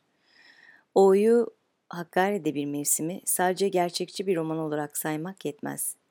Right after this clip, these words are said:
Gerçeğin inanılmaz bir düşe dönüştüğü, şaşırtıcı bir öyküdür bu." Ferit Edgün'ün gerçek bir yaşamı, bir roman yaşamına çevirmesindeki beceriye hayran oldum. Çünkü o, gözlem gücünü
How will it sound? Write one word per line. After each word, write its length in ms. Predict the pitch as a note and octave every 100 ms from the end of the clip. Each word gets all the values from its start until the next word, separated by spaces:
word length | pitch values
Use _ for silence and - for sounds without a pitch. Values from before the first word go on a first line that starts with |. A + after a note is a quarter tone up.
| _ -
Gerçeğin 580 | E3+ E3+ E3 F3 F#3 G#3
inanılmaz 720 | E3+ E3+ E3+ E3+ F3 G3+ G3+
bir 200 | F3 E3
düşe 300 | D#3 C#3+ F#3+
dönüştüğü, 560 | E3 D3 C#3+ - D3 E3 _ _ _ _
şaşırtıcı 680 | - - F3+ F#3 F3 F3+ G#3
bir 100 | F#3
öyküdür 500 | D#3+ D3 - D3 C#3
bu." 160 | C#3+ D#3+ _ _ _ _ _ -
Ferit 320 | G#3+ G#3+ -
Edgün'ün 480 | A#3 G#3 F#3+ F3+ - E3+
gerçek 460 | E3 E3+ A3 A3
bir 60 | F3
yaşamı, 520 | D#3+ - D3 D3 F#3 _ _ _ -
bir 160 | F#3+
roman 260 | E3+ E3+ F#3
yaşamına 520 | G#3+ F#3+ - E3 D#3
çevirmesindeki 840 | D3+ D#3 D#3 D#3 D#3 E3+ E3 F3
beceriye 540 | E3+ D#3 D#3+ D3+ F3+ G#3 _ _
hayran 480 | - D#3 D#3 D#3
oldum. 340 | D3+ D3 C#3 D#3+ _ _ - - -
Çünkü 340 | - F#3+ - -
o, 220 | E3 G3+ - _ _ _
gözlem 500 | - E3 D3+ F3 F#3+
gücünü 500 | F3+ D#3 D3+ D3+ F#3